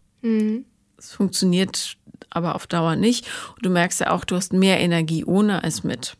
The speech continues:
Speaker 2: So. Das, äh, und, und, ja, was eine Beziehung meiner Meinung nach, ähm, und ich habe da auch Fehler gemacht in meinem Leben, aber, ähm,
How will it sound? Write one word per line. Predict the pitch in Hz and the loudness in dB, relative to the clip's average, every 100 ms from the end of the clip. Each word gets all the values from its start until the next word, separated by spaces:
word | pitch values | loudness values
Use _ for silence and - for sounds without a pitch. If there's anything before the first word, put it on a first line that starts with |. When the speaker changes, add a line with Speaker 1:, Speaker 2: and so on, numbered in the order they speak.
| _ _ _ _ | _ _ _ _
Speaker 2:
So. | - 170 - - - - - - - - _ - | -8 -6 -6 -12 -18 -14 -12 -14 -16 -20 _ -10
Das, | 139 165 - | -6 -4 -4
äh, | 170 156 | -4 -2
und, | 160 175 175 | 0 0 2
und, | 85 202 - - - - - _ _ _ _ _ - | 2 2 2 -6 -14 -16 -20 _ _ _ _ _ 2
ja, | 208 220 | 2 4
was | 208 | 2
eine | 202 | 2
Beziehung | 190 - 247 226 | 0 4 6 6
meiner | 196 220 | 6 6
Meinung | 208 196 208 185 | 4 4 4 4
nach, | 185 190 - - - _ - | 4 4 0 -12 -18 _ -6
ähm, | 185 180 175 170 - - _ _ _ _ | -2 0 0 -2 -4 -10 _ _ _ _
und | - 196 | 0 2
ich | - 214 | 2 -2
habe | - | 0
da | 180 | 0
auch | 190 | 0
Fehler | - 214 220 220 | 0 0 2 0
gemacht | 202 190 196 - | 0 -2 -4 -6
in | - 180 | -4 -2
meinem | 175 175 | 0 0
Leben, | 175 180 196 | 0 0 0
aber, | - 160 175 175 175 | 0 0 2 2 2
ähm, | 165 170 165 165 | 0 0 0 -4